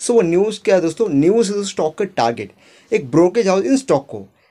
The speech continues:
इस लेवल पे बाइंग करने का रिकमेंड किया जा रहा है, और उनको बताया जा रहा है कि ये स्टॉक की जो एक्चुअल वैल्यू होना चाहिए, लगभग आप बोल सकते हो सेवन,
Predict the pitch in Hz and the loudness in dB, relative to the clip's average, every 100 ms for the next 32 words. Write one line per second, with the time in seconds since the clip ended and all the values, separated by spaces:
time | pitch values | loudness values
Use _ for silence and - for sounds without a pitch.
0 | _ _ _ _ _ _ 262 233 190 175 | _ _ _ _ _ _ -8 -2 -2 -2
1 | 185 156 139 147 180 180 170 165 147 151 | -4 -4 -2 -2 -2 -4 -2 -2 -2 -4
2 | 147 135 135 139 180 - - 185 202 233 | -2 0 0 0 0 -2 -4 -6 -2 0
3 | 233 165 175 175 160 170 190 202 214 226 | 0 2 2 2 0 -2 -6 -10 -6 -6
4 | 202 220 220 233 165 - 233 160 160 170 | -4 -6 -4 -4 -4 -4 -2 2 2 2
5 | 151 147 165 160 147 151 180 - - - | -2 -4 -4 -2 -2 -2 -6 -6 -20 -20
6 | _ _ _ _ 139 127 147 147 151 165 | _ _ _ _ -12 -2 -2 0 -6 -6
7 | 196 _ _ _ - - - 190 185 220 | -8 _ _ _ -20 -14 -4 0 0 0